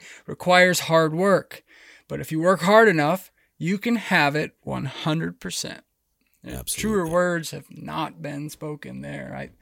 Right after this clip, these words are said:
Speaker 1: yeah. If it, it, uh, um, eh, what else? What, how's, what's the other way I've heard it put? Is that anything worth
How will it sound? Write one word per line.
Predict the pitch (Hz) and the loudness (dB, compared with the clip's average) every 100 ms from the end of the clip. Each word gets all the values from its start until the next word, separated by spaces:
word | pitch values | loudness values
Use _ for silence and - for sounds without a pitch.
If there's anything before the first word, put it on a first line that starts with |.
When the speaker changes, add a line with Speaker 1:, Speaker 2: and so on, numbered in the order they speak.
| - - - - _ _ _ | -20 -20 -20 -20 _ _ _
Speaker 1:
yeah. | 131 139 131 139 - _ _ | -2 -2 -2 -8 -18 _ _
If | - 139 | -16 -12
it, | 147 | -12
it, | 143 151 _ - | -10 -14 _ -6
uh, | 139 - 131 127 - | -4 -4 -6 -8 -12
um, | - - _ _ _ _ _ _ - | -20 -20 _ _ _ _ _ _ 0
eh, | 175 175 | 0 0
what | 165 165 | -2 0
else? | 165 147 - | 0 -2 -6
What, | 156 170 | -6 -10
how's, | 165 220 220 175 | -8 -6 -6 -8
what's | 185 180 | -14 -12
the | 180 | -10
other | 170 | -6
way | 160 151 | -6 -6
I've | 151 | -6
heard | - 165 | -8 -8
it | - | -10
put? | - 160 147 151 | -10 -8 -8 -8
Is | 131 | -10
that | 151 - - 185 | -10 -12 -12 -4
anything | 202 196 202 190 175 160 | -2 0 0 0 0 0
worth | 170 175 160 | 2 2 0